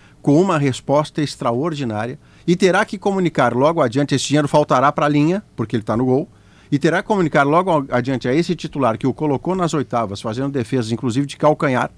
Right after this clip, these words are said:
fora de casa, lá na Venezuela, o Inter cederia um resultado que não poderia ceder, não fosse a defesa do John.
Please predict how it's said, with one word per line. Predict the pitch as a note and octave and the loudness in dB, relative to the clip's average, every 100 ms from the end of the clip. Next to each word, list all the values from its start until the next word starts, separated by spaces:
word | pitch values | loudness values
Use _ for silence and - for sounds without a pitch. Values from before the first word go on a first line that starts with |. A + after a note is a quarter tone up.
| - _ | -20 _
fora | - C3 C3 | 0 2 2
de | A2 | 0
casa, | B2+ B2+ G#2+ | 0 0 0
lá | A#2 | 0
na | C#3 | 0
Venezuela, | B2+ A#2 G#2 A#2+ B2 | -2 -4 -2 -2 -2
o | |
Inter | B2 D3 - - - | 0 -2 -4 -18 -14
cederia | - - E3+ D3+ D#3+ G#3+ | -2 2 4 4 4 4
um | D#3+ | 4
resultado | B2+ C3 B2 D3 C#3 | 2 0 4 2 4
que | C#3+ | 0
não | C3+ | 2
poderia | B2+ A#2+ D#3+ | 0 2 2
ceder, | D3 B2 C3 D#3+ - - | 2 0 0 0 -2 2
não | F3+ F#3+ | 4 4
fosse | - G#3+ - | 4 2 2
a | |
defesa | D3+ C3 D3 C#3 | -2 0 0 -2
do | B2 A2 | -2 -4
John. | G#2+ B2+ | -4 -6